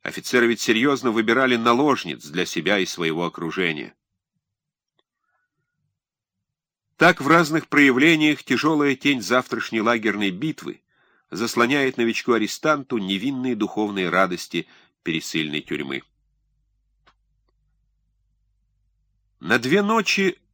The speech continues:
затолкнули к нам в пресненскую камеру спецснарядника, и он лёг рядом со мной.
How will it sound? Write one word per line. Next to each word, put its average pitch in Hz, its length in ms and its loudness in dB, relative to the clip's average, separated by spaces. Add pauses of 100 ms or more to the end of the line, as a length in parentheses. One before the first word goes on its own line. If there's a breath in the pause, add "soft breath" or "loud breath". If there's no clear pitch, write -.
затолкнули 156 800 2
к - 120 -12
нам 170 220 0
в - 120 -14
пресненскую 131 720 0
камеру 151 480 -2
спецснарядника, 139 1200 -2 (680)
и 92 100 -4
он 127 160 2
лёг 120 280 0
рядом 110 280 -2
со 98 200 -6
мной. 101 360 -4